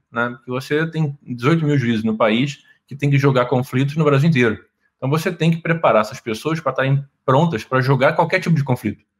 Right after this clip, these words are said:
né? Então, a política pública é de uma formação generalista de magistrados. Ocorre que, em alguns casos específicos mais complexos, que você precisa de um conhecimento muito específico, por exemplo, brigas de acionistas, né, envolvendo mercado de capitais,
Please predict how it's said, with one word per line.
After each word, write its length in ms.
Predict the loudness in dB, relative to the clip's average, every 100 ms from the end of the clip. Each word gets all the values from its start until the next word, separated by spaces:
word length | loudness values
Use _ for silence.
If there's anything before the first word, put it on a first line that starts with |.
| _ _
né? 200 | -2 -2
Então, 260 | 2 2 2
a 80 |
política 320 | 2 -2 0 -2
pública 360 | 0 -2 2
é 120 | 2
de 80 | 4
uma 140 | 2 0
formação 480 | 0 0 0 0
generalista 560 | 2 2 2 2 0 -2
de 80 | -2
magistrados. 640 | -2 -4 -8 -8 -8 -14 _ _ _ _ _ _
Ocorre 380 | -4 2 4 2
que, 100 | 2
em 20 | 0
alguns 340 | 2 2 2
casos 220 | 0 -2
específicos 480 | -2 -8 -6 -6 -6
mais 220 | -4 -4
complexos, 760 | -4 -4 -2 -2 -2 -6 -12 -10
que 80 |
você 220 | -10 -8 -6
precisa 680 | -6 -8 -8 -6 -6 -6
de 120 | -4 -4
um 80 |
conhecimento 500 | -2 -2 -2 -4 -4
muito 280 | -2 0 -2
específico, 760 | -2 -8 -8 -6 -6 -8 -14 -16 _ _
por 100 | -4
exemplo, 340 | -2 0 -2 0
brigas 300 | 0 0 0
de 80 | -2
acionistas, 760 | -4 -6 -2 0 0 -4 -8
né, 120 | -4 -2
envolvendo 280 | -2 -2
mercado 340 | -4 -4 -4 -4
de 40 |
capitais, 720 | -6 -10 _ -2 0 0 -4